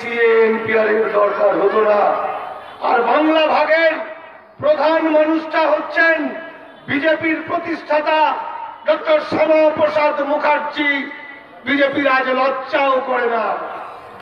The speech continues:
এই শ্যামাপ্রসাদ মুখার্জি বলেছিলেন মাউন্টব্যাটেনকে, ভারত ভাগ হোক না হোক, বাংলাকে ভাগ করতেই হবে। আর সেদিন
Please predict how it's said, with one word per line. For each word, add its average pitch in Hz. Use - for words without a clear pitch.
এই 320
শ্যামাপ্রসাদ 330
মুখার্জি 320
বলেছিলেন 311
মাউন্টব্যাটেনকে, 294
ভারত 294
ভাগ 277
হোক 554
না 277
হোক, 269
বাংলাকে 262
ভাগ 262
করতেই 262
হবে। 226
আর 233
সেদিন 320